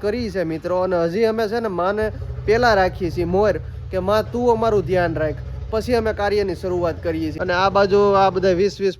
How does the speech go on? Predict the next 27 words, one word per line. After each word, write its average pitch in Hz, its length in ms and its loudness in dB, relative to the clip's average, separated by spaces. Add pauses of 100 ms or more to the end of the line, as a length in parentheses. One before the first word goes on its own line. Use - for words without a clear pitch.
ફૂટના 190 300 -4
ઓલા 180 240 0
જે 170 140 0
પાઇપ 185 340 -2
આવે 226 220 -2
ને 190 120 -2
પતરાના, 160 480 -4
એ 170 80 -2
હું 175 160 -4
કાલ 170 280 -2
બગસરા 185 380 -4
ગયો 185 180 -8
તો 185 120 -8
લઈ 185 200 -6
આવ્યો. 185 200 -6
અને 175 460 -4
મિત્રો, 196 340 -4
આપણું 180 340 -2
ઘર 180 220 2
આખું 180 260 0
ધૂળ 175 360 2
ધૂળ 151 240 -2
થઈ 160 220 -8
ગયું 151 240 -4
છે, 156 120 -8
કારણ 175 240 -4
કે 180 220 -2